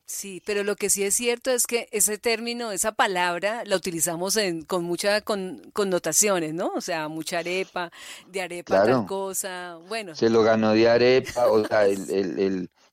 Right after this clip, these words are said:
Speaker 2: ¿sí? Bueno,
Speaker 1: Sí.
Speaker 2: eh, ta-, tiene, tiene hasta otras, eh, todavía más profundas connotaciones también, ¿no?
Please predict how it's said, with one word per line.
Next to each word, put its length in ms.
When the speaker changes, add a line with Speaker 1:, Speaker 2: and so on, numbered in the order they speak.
Speaker 2:
¿sí? 300
Bueno, 320
Speaker 1:
Sí. 60
Speaker 2:
eh, 160
ta-, 200
tiene, 440
tiene 320
hasta 320
otras, 640
eh, 440
todavía 480
más 240
profundas 640
connotaciones 840
también, 240
¿no? 40